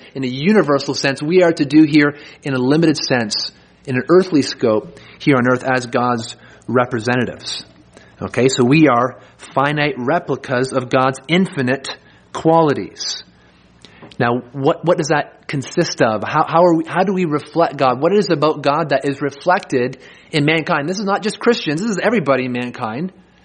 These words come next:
Okay, everybody around the world. How, how are we reflective of who God is? Well, you can think of things like intellectual ability.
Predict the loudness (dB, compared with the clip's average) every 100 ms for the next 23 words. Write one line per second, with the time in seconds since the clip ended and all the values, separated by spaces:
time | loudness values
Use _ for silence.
0 | _ _ _ -6 0 2 4 4 4 2
1 | 0 -2 -2 0 0 0 0 0 0 2
2 | 2 0 -8 -20 _ 0 0 0 -2 -2
3 | -2 0 0 0 -2 0 0 0 2 2
4 | 2 -2 -2 -2 0 0 0 0 0 -2
5 | 2 0 0 -2 2 2 2 0 0 0
6 | 2 4 4 0